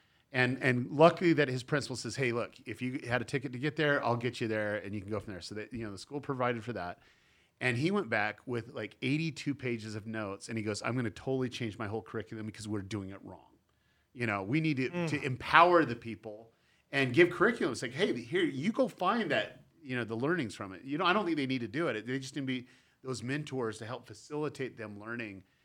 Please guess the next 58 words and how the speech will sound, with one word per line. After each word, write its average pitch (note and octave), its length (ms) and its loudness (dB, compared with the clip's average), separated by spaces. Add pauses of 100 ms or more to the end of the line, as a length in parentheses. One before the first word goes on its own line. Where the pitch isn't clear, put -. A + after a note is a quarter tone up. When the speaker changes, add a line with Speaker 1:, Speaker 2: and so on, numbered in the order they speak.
(140)
Speaker 1:
you A#2 100 -4
know? A2+ 120 2
Speaker 2:
Mm-hmm. A#2+ 140 -2
Speaker 1:
And, C#3 180 -2
and D3+ 160 4
I D3+ 80 6
think, E3 240 2
too, F#3 220 4
it's A#2+ 160 -2
like, A#2 180 -2 (480)
um, A#2+ 380 4 (340)
I, C#3+ 60 4 (120)
and, D#3+ 200 4
and D#3+ 120 8
I F#3 100 12
ran F3 240 10
into A#2+ 260 2
this A#2 200 -4
in G#2 80 -4
school. A2 520 0
It's A#2+ 180 0
like, B2 240 2
I, C#3 380 8
I B2 80 2
had B2 240 2
two D3 160 2
policies. A2 500 0
Number A#2+ 160 -4
one, A#2+ 260 0
if G#2+ 120 -4
I A2 60 0
couldn't B2+ 260 0
finish A2+ 300 -6
the A#2 60 -12
homework A2 340 -6
in A2 60 -10
class, G#2 300 -2
it F#2 100 -10
wouldn't G2 240 -8
get F#2 160 -10
done G#2 280 -6
'cause G#2 180 -8
I G2+ 60 0
thought G2 180 -4
it - 20 -6
was F2+ 120 -10
a F#2+ 40 -8
waste G2 260 -8
of F2+ 60 -12
time. A2+ 340 -10 (600)
And A#2+ 220 4
number A2+ 200 0
two, D3+ 460 2
like, A2+ 160 -2
I A#2 80 2
would A#2 160 -2
spend B2 380 -2
time A#2 440 -4